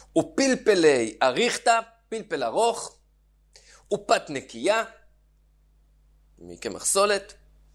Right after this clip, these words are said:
היום אומרים דווקא שלחם מלא הוא יותר טוב.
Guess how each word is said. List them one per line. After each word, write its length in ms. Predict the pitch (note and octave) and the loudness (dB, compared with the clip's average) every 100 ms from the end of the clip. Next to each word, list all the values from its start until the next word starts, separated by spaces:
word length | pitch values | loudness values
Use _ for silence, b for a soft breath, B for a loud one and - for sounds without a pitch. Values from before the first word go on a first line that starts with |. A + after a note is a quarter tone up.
| - | -16
היום 160 | - C3+ | -8 -4
אומרים 240 | A#2 B2 | -4 -4
דווקא 240 | A#2 A#2 A#2+ | -4 -4 -6
שלחם 500 | - A2+ B2+ B2+ A#2+ | -6 -4 -4 -4 -6
מלא 300 | A2+ G#2+ B2+ | -4 -4 -2
הוא 120 | A#2+ | -2
יותר 280 | B2 G#3 G#3 | -2 -2 -2
טוב. 320 | - B2 - | -2 -6 -8